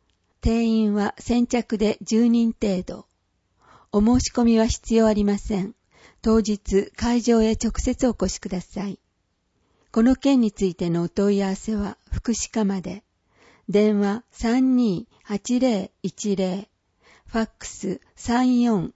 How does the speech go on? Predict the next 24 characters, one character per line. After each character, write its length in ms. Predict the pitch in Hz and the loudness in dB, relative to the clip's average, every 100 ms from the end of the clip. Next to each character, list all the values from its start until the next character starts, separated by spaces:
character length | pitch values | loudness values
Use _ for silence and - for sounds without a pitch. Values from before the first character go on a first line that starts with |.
| - | -16
三 340 | - 240 262 | -4 0 0
三 400 | - 254 214 185 - | -2 -4 -4 -4 -10
八 380 | _ 208 - 196 | _ -14 -8 -8
八。 460 | 170 - - - - _ _ _ _ _ _ _ _ _ _ _ _ _ _ _ _ _ _ _ _ | -8 -12 -12 -14 -14 _ _ _ _ _ _ _ _ _ _ _ _ _ _ _ _ _ _ _ _
カ 160 | 226 | -2
ヌ 220 | 233 269 277 | 2 2 2
ー 60 | |
ポ 160 | - 254 | 4 2
ロ 140 | 220 | 2
に 200 | 170 175 | 0 -2
親 240 | - 226 233 | -4 -4 -4
し 180 | 254 | 0
む 140 | 226 180 | 0 0
集 140 | - 175 175 190 | -6 -6 -4 -4
い。 140 | 233 _ _ _ _ _ _ _ _ _ _ _ _ | -10 _ _ _ _ _ _ _ _ _ _ _ _
家 120 | - | -6
族 300 | 240 262 - | -2 -2 -2
や 200 | 180 180 | -4 -4
友 280 | - 220 226 | -2 0 2
達 280 | 226 233 - | 0 -4 -2
と 120 | 226 | 0
一 80 | 208 | 0
緒 300 | - - 196 | -2 -2 -2
に 260 | 185 196 | -2 -4